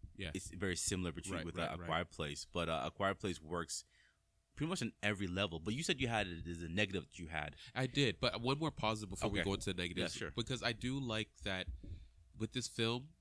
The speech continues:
Speaker 1: like with all good stories, it does escalate the tension
Speaker 2: Yes.
Speaker 1: and actually starts bringing, 'cause before, the aliens are very far away. If they make noise, they come close.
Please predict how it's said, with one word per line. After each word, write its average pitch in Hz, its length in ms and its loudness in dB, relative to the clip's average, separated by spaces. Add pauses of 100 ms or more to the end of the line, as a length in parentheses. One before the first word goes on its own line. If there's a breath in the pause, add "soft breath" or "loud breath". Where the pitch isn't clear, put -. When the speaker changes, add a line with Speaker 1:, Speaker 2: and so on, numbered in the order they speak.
(500)
Speaker 1:
like 104 220 0
with 95 120 -2
all 104 160 6
good 107 160 2
stories, 101 420 2
it 95 160 -6
does 101 240 2 (100)
escalate 98 500 -2
the 92 80 -4
tension 113 520 -2
Speaker 2:
Yes. 98 260 0
Speaker 1:
and 104 80 4
actually 107 280 0
starts - 320 0
bringing, 104 560 0 (420)
'cause 110 140 -2
before, 139 460 -2
the - 180 -4
aliens 107 320 -2
are 98 40 -4
very 92 220 -2
far 95 260 -4
away. 104 320 4
If 107 120 -2
they 90 80 -2
make 85 260 -4
noise, 110 320 0
they 87 80 -4
come 85 200 -8
close. 120 360 0